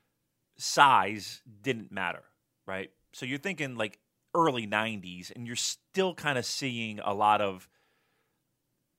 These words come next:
you know, especially here in the States,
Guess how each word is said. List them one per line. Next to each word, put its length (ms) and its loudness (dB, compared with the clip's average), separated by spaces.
you 80 -4
know, 60 -2
especially 380 -4
here 160 2
in 60 -2
the 80 -6
States, 540 -2